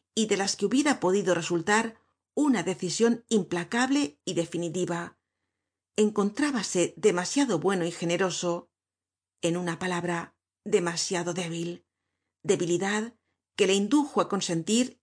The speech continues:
en una imprudencia. Se había dejado conmover. Suya era la culpa. Debió pura y simplemente alejar de su casa a Juan Valjean.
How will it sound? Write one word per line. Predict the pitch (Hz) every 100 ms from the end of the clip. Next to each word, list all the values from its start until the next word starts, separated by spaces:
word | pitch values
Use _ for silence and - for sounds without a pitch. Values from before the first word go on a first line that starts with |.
| _
en | 175 170
una | 190 170
imprudencia. | 175 - 185 170 151 175 165 - _ _ _ _ _ _
Se | - - 208
había | 214 285 294
dejado | 208 - 185 220
conmover. | 220 170 160 175 170 185 _ _ _ _ _
Suya | - - 269 285 180 165 - -
era | 190 165
la | 160 160
culpa. | 208 190 - 170 - _ _ _ _ _ _
Debió | - 196 180 247 254
pura | - 277 262 151 - -
y | 202
simplemente | - 277 254 180 208 214 214
alejar | 175 170 196 202
de | 190
su | 160 160
casa | 226 233 - 190
a | 175
Juan | - 170
Valjean. | 175 175 165 165 175